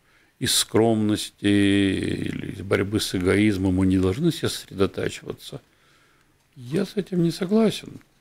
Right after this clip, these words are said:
Просто когда это превращается в некую невротическую одержимость, то, что мы говорили,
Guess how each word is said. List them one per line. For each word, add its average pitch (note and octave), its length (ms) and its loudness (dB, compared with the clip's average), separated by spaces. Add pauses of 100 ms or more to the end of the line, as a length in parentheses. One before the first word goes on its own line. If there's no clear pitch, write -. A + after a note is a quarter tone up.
(1040)
Просто - 300 -2
когда A#2+ 320 0
это A#2 400 0 (1500)
превращается A2 1000 2
в F#2 80 -2
некую G#2+ 520 2 (840)
невротическую A#2 1040 2
одержимость, C3+ 600 0
то, G2 120 -2
что - 180 -6
мы G2+ 100 4
говорили, F#2+ 560 2